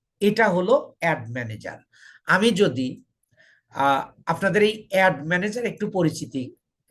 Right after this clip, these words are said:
এটা জানতে হবে, কারণ এইটা নিয়ে আপনি কাজ করবেন যেহেতু,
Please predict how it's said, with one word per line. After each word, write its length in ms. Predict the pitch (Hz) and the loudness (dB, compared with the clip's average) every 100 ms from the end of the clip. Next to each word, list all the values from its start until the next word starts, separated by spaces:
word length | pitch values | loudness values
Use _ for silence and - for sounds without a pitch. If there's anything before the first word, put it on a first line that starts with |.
| - | -6
এটা 220 | 185 180 | 0 2
জানতে 400 | - 160 131 127 | 4 2 2 -4
হবে, 300 | 107 87 - _ - _ | -6 -8 -14 _ -20 _
কারণ 160 | 175 180 - | 0 2 4
এইটা 280 | 208 240 247 | 4 6 6
নিয়ে 140 | 247 | 6
আপনি 240 | 226 185 220 | 4 0 -4
কাজ 280 | 214 190 - | 0 0 0
করবেন 420 | - 185 175 214 | -6 -4 0 0
যেহেতু, 540 | 185 175 160 143 139 | 2 0 0 -4 -6